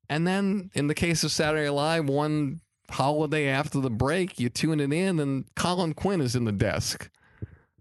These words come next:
And you're like, "What happened here? What's going on?" Or on the Howard Stern show, you, you tune in, and, and, and it's like, "Where's Jackie?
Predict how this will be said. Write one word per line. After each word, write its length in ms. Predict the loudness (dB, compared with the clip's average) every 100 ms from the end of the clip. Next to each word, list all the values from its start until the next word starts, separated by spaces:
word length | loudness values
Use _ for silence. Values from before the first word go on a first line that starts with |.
| _ _
And 140 | -4 0
you're 80 | 0
like, 160 | 0
"What 240 | -2 -2 0
happened 480 | 0 -2 -2 0
here? 180 | 2 2
What's 280 | 0 -2 -2
going 260 | -2 0 0
on?" 260 | -2 0
Or 300 | 0 0 -2 -4 -18 -4
on 120 | -2
the 80 | 0
Howard 380 | 2 2 2 2
Stern 400 | 0 0 0 0
show, 460 | 0 0 0 -2 -6
you, 160 | -2 -2
you 240 | 0 -2
tune 320 | 0 2 2 2
in, 180 | 0
and, 240 | 0 -2 -2
and, 140 | -6 -2
and 140 | -4
it's 160 | -2 -2
like, 200 | -2 -4 -20
"Where's 340 | -4 0 0 2
Jackie? 600 | 0 0 -2 -2 -4